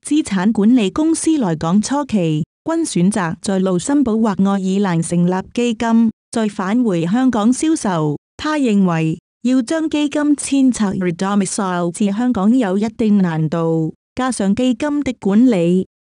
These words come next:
風控及投研等均在香港進行，建議證監會設立半年至一年期限，容許每間公司挑選二至三隻在海外註冊的基金產品，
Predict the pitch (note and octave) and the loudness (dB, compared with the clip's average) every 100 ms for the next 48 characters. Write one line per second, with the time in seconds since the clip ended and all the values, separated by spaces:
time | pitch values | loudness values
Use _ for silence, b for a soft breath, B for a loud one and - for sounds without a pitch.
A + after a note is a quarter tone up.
0 | _ - D#4 A#3+ G#3+ G#3 G3+ - F#3+ F3 | _ -4 0 2 2 2 -2 -2 -2 0
1 | F3+ E3+ E3+ G3 A3+ C4+ B3 G3 A#3+ D#4+ | 2 0 0 0 2 0 0 0 0 0
2 | C4+ G#3 B3 A3+ F#3+ G3 F3+ E3 D#3+ _ | 2 2 2 2 0 2 2 2 -2 _
3 | - B3+ A#3+ G#3 G3 G#3 G3+ G3 C4+ C4+ | -2 2 2 2 0 2 2 2 2 2
4 | A3 A#3 A#3 G#3+ F#3+ - C4 B3+ G#3+ E3 | 2 0 -2 -2 -4 -2 4 6 6 4
5 | E3 G#3+ G#3+ B3 G3+ E3+ E3 D#3+ D3+ F3 | 2 2 2 2 2 2 2 -2 -2 0
6 | E3+ F3 E3+ _ - F3 E3+ D#3+ E3 F3 | 0 0 -2 _ -4 0 0 0 0 2
7 | A#3+ G#3 G#3 G#3 B3+ B3 B3 A#3 D#4 - | 2 2 0 0 0 2 2 2 0 0
8 | D#4+ D#4 G#3+ G#3 A#3+ G3 F#3 G3+ F#3+ C4 | 0 2 2 4 4 2 2 0 0 0
9 | B3+ A#3+ G#3 G#3 G3+ F#3+ G#3+ C4+ A3+ F#3+ | 0 -2 -4 -2 -2 0 0 2 2 0
10 | - A#3 A#3 A3+ B3 - D#4 D4 D4 D4 | -2 0 -2 -2 -6 -2 -2 0 0 0
11 | C#4+ G#3 F#3 G#3+ E3 F3+ | 0 0 2 2 2 2